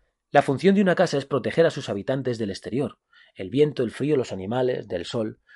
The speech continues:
Una de las consecuencias más importantes que emerge de esta función es la intimidad, perimetrar lo social. Esto da un valor al espacio invisible que conforma la casa.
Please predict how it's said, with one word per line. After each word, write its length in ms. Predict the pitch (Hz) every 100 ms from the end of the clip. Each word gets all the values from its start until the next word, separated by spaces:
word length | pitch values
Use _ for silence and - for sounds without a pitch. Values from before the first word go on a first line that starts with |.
| -
Una 140 | 202
de 80 | 247
las 120 | 202
consecuencias 580 | - 117 131 180 175 156
más 180 | 196 226
importantes 580 | 160 127 117 214 175 151
que 120 | 131
emerge 300 | 143 156 -
de 80 | 143
esta 200 | 147 156
función 600 | 131 120 185 165 135 - -
es 120 | 156
la 60 | 254
intimidad, 480 | 202 113 107 202 - _ _ _ _ -
perimetrar 600 | 147 123 104 - 202 -
lo 140 | 107
social. 500 | - - 113 92 82 _ _ _
Esto 240 | - 220 247
da 80 | 190
un 80 |
valor 240 | 135 160 156
al 40 |
espacio 300 | 120 170 170
invisible 540 | 156 120 - 185 135 123
que 100 | 113
conforma 380 | 107 160 156
la 100 | 101
casa. 340 | 101 151 -